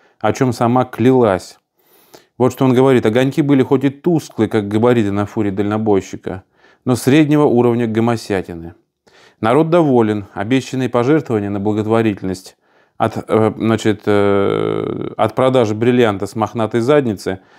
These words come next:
пока никак себя не проявили. А ведь на это можно было три танка купить». Ну, э, я еще раз скажу, что последние, э, значит,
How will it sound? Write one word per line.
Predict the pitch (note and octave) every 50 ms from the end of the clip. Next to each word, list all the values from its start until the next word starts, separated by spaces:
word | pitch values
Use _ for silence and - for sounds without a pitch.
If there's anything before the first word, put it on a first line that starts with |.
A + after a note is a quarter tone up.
| _ _ _
пока | - A#2 G#2+ C#3+ C3+
никак | C3+ B2 B2+ B2+ B2
себя | - C3 A#2 A#2+ B2
не | B2+ B2+ A#2
проявили. | - B2+ C3+ C3+ C3+ C#3 C3 B2 A2 G#2 G2+ F#2+ G2 F#2+ F#2 F#2 - _ _ _ _ _
А | - G#2
ведь | A2 A#2+ A#2
на | A#2+ C#3+
это | D#3 D#3 -
можно | B2 B2 C3 C#3 C3 C#3+
было | B2+ G#2+ A2+ A#2 A#2+ B2 B2 A#2 - _ _ _ _ _ _ _ _ _ _ _ _ _
три | - C#3 C3+ D3+ D3+
танка | D3+ - C3+ A2+ G#2 G2 F#2+ - G2
купить». | - - F#2+ F#2+ - F2+ F2 - _ _ _ _ _ _ _ _ -
Ну, | C3+ E3 F3 D3 A#2 A2 G#2+
э, | A2+ A#2 A#2
я | A#2 B2 C#3
еще | C#3 C3+ D#3 C#3
раз | A#2 G#2 -
скажу, | - - A2+ A2 G#2 F#2+
что | - - -
последние, | F#2+ A2+ A2 A2 - A#2+ A2+ G#2 G2 G2+ G2 G2 F#2+ F2+ F2+ _ - -
э, | G2+ G2 F#2+ F#2+ F#2 F#2 F#2 F#2 F#2 F#2 G2+ - - - -
значит, | F#2+ G2 F#2+ - - F#2 - _